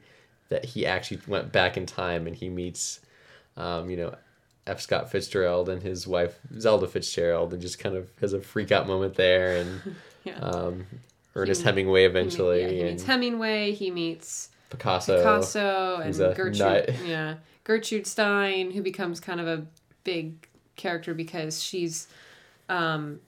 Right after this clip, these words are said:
Speaker 2: she was, I had to Google her because we're like, "Who's Gertrude Stein?" Um, but, uh,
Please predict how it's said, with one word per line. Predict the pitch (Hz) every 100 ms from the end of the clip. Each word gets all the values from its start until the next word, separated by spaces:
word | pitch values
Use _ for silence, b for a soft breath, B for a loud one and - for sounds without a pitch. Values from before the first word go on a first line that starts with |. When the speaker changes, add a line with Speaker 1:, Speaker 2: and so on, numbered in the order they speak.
| -
Speaker 2:
she | - 240
was, | 226 196 -
I | 175
had | 190 175
to | 180
Google | 175 170 165
her | 156 156 160
because | - 165 170 160
we're | 165
like, | 156
"Who's | 160 190
Gertrude | 240 247 330 320
Stein?" | 440 196 160 B B B B B
Um, | - 196 180 160 165 - _ _ _ -
but, | 185 175
uh, | 180